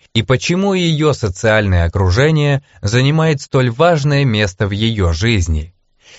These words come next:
Психологически она достигает оптимального возраста для воспитания детей, и с точки зрения эволюции она знает, что близкий круг людей является прекрасной защитой, поскольку с маленьким ребёнком на руках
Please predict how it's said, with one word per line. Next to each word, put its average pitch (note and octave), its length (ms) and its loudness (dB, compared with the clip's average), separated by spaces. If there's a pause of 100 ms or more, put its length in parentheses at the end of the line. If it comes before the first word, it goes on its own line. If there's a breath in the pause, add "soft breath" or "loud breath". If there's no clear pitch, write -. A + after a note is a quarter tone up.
Психологически D#3+ 1080 0
она D3 260 2
достигает D3+ 680 0
оптимального B2 840 0
возраста G2 580 -2
для F#2+ 200 0
воспитания F#2+ 680 0
детей, E2 560 -2 (320 loud breath)
и G#2+ 120 -2
с F#2+ 80 -8
точки C3+ 360 -2
зрения G#2+ 580 0
эволюции F2+ 840 0 (240 loud breath)
она B2 240 2
знает, B2+ 500 0
что - 200 -2
близкий G2+ 500 -2
круг D3+ 300 -2
людей C#3+ 480 0 (220 loud breath)
является C#3+ 640 0
прекрасной D3 720 -2
защитой, C#3 720 -2 (240 soft breath)
поскольку A#2+ 560 -2
с - 80 -14
маленьким F#2+ 560 0
ребёнком F#2 580 0
на E2 80 0
руках C3+ 520 -2